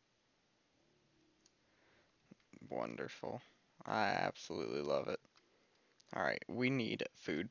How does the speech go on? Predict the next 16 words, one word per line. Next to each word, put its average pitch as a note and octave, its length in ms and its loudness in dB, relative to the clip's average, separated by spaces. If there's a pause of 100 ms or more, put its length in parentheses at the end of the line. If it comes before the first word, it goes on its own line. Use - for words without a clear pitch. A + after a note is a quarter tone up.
bad. C2+ 360 4
We D3 260 2
are A2+ 340 4 (280)
so A#2 300 4
big, A2+ 280 4
it - 120 0
looks - 220 -2
like - 160 -4
we're - 80 0
moving - 480 -2 (100)
at - 220 0 (460)
slug - 420 -2 (100)
speed. - 480 -4 (1300)
This - 200 -2
is C#3 220 -12 (200)
crazy. - 500 -10